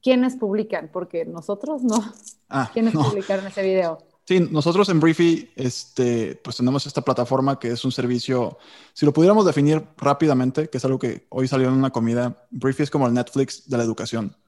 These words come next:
Speaker 2: este, en el sentido de que
Speaker 1: Oh.
Speaker 2: generamos contenido propio para que las personas se puedan informar o educar muy rápidamente. Entonces tienes
Speaker 1: Lo
Speaker 2: un
Speaker 1: estás
Speaker 2: me-, un
Speaker 1: vendiendo mal, porque a mí la, o sea, lo estás vendiendo ahí, a mí la frase que lograron poner en el sitio web me encanta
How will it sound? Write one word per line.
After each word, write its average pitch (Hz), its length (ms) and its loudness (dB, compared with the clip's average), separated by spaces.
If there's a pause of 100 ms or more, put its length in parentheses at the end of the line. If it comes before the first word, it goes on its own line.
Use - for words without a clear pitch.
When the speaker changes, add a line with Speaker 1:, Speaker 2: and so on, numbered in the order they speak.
(640)
Speaker 2:
este, 117 340 -4
en 117 80 2
el 117 80 0
sentido 131 340 4
de 143 80 4
que 139 100 0
Speaker 1:
Oh. - 140 -6
Speaker 2:
generamos 135 480 4
contenido 135 460 2
propio 180 400 2 (840)
para 120 260 4
que 120 140 0
las 127 120 0
personas 131 320 0
se 135 80 -6
puedan 131 280 4
informar 120 400 2
o 131 100 4
educar 120 300 0
muy 123 120 2
rápidamente. 117 580 -2 (600)
Entonces 127 400 0
tienes 143 260 6
Speaker 1:
Lo 285 60 2
Speaker 2:
un 285 60 6
Speaker 1:
estás 302 220 6
Speaker 2:
me-, 294 60 -2
un 269 60 -8
Speaker 1:
vendiendo 320 460 0
mal, 220 260 4
porque 196 200 -4
a - 20 2
mí 226 100 2
la, 277 320 4
o 233 60 0
sea, 214 400 4
lo 233 100 4
estás 269 260 4
vendiendo 302 300 6
ahí, 294 140 4
a - 80 -2
mí 262 80 6
la 294 160 6
frase 254 400 2
que 226 80 -2
lograron 214 340 4
poner 208 220 -4
en 208 60 -4
el 208 100 -6
sitio 202 300 -2
web 196 200 2
me 208 80 -2
encanta 196 680 0